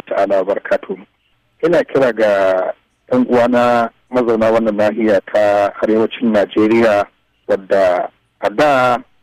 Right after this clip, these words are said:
dukkan salama da zaman lafiya da aminci da fahimtar juna da zaman tare a nan aka san shi a arewa. Ya wajaba gare mu, mu mutanen wannan nahiya ta arewacin Najeriya, mu lura da irin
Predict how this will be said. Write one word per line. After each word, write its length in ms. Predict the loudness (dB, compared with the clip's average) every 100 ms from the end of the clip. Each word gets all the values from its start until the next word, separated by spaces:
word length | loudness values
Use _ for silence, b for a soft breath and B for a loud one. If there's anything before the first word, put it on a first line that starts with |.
| _
dukkan 480 | -8 -8 -4 -2 -2 -4
salama 400 | 0 0 0 -2
da 100 | -2
zaman 280 | -2 -2 0
lafiya 380 | 0 0 0 0
da 140 | 0 -2
aminci 540 | -2 -2 -4 -6 -8 -8 _ _ _
da 140 | -6
fahimtar 440 | -4 -2 -2 -2 -4 -2
juna 260 | 0 0
da 80 | -2 -2
zaman 240 | -2 -2
tare 360 | -2 -2 -2 -4 -8 _ _ _ -4
a 100 | 0
nan 160 | 0 -2
aka 160 | -6 -6
san 120 | -4 -2
shi 120 | -2
a 80 | -4 -2
arewa. 300 | -2 -2 -6 _ _ _ _
Ya 240 | 0 2 2
wajaba 340 | 2 0 -2 -2
gare 240 | 0 0
mu, 140 | 0 -6 -12 _ _ -6
mu 320 | 0 2 2
mutanen 400 | 0 0 -2 0
wannan 280 | 0 0 0
nahiya 360 | 0 0 -2 -4 -6 -12 -4
ta 80 | 0
arewacin 440 | 0 -2 -4 -4
Najeriya, 500 | -2 0 0 0 0 -2 B B -6
mu 100 | -2
lura 220 | 0 0
da 120 | 0
irin 280 | 0 -2